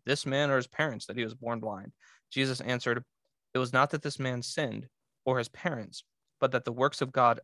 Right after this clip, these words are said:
might be displayed in him. We must work the works of him who sent me while it is day. Night is coming when no one can work.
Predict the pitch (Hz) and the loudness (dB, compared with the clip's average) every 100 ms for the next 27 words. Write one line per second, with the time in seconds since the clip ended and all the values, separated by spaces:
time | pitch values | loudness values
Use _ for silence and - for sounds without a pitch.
0 | - 123 127 123 117 - - - - 131 | -2 -2 0 -4 -8 -8 -10 -10 0 4
1 | 156 139 113 139 - - - _ _ - | 4 2 -2 -8 -10 -12 -16 _ _ -4
2 | 127 131 143 - 127 135 - 123 120 131 | 2 4 4 2 2 2 2 0 2 2
3 | - 131 131 123 120 - 143 135 117 113 | 0 -4 -2 -2 -4 -2 -2 0 -4 -8
4 | - - - 123 131 143 143 135 127 117 | -10 -20 -2 4 6 6 2 -2 0 2
5 | 104 110 - _ _ 127 120 143 - 151 | 2 -2 -10 _ _ -2 4 4 2 -6
6 | - - 113 104 117 135 117 113 120 127 | -4 -2 0 -2 -6 -8 -4 0 2 4
7 | 120 113 110 98 71 - | 2 -2 -8 -8 -10 -14